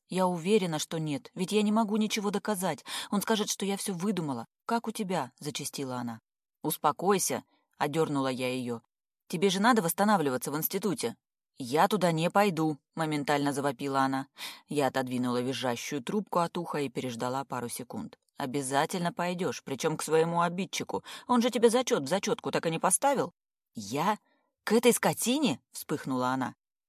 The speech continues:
"Ты хочешь, чтобы он продолжал насиловать студенток? Ты не хочешь посадить его в тюрьму?" — спросила я строго и с удовлетворением отметила, что с той стороны наступила тишина.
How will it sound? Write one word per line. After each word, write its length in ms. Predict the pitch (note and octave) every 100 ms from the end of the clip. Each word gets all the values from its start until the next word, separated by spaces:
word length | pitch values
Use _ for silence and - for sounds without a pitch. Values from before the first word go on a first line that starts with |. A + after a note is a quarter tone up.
| _
"Ты 60 | D3+
хочешь, 320 | F3 E3+ D#3+
чтобы 220 | - D#3+
он 120 | E3
продолжал 520 | D3 D#3+ E3 D#3+ E3+ D#3+
насиловать 500 | D#3+ - E3+ D#3+ -
студенток? 560 | F3 E3 A#3 A#3 - - -
Ты 100 | G3+
не 100 | F#3+
хочешь 320 | G3+ G3+ F#3
посадить 380 | F#3 F3 F#3 F#3+
его 120 | F3+
в 60 |
тюрьму?" — 380 | - F#3+ F3+ C4+ -
спросила 480 | - - C#3 - D3
я 200 | C3+ C3
строго 400 | - - F#3+ D3+
и 40 | C3+
с 120 | -
удовлетворением 720 | C#3 D3 C3+ E3 G3 A3 G3
отметила, 480 | F3+ G3+ G3 F#3+ F#3+ -
что 220 | - G#3
с 100 | F#3+
той 140 | F3
стороны 420 | D#3 - C3+ C3 F#3+
наступила 540 | E3 - A#2+ B2 A#2+
тишина. 460 | - - E3+ C#3+